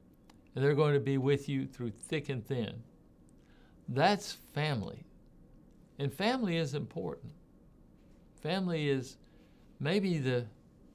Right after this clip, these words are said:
one of the most important things in your life. And when we're talking about family, your kids, <clears throat> they can remember the things that you gave them, yes.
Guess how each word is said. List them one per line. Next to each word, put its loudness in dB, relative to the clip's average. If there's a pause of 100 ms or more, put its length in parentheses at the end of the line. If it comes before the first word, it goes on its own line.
(480)
one 2
of 4
the 6
most 4
important -2
things -2
in -2
your 0
life. 2 (1700)
And 0
when 4
we're 4
talking 0
about 0
family, 0 (540)
your 8
kids, 6 (520)
<clears throat> 0
they 8
can 6
remember 6 (320)
the -2
things 2
that -4
you -2 (340)
gave 2
them, -6 (520)
yes. -4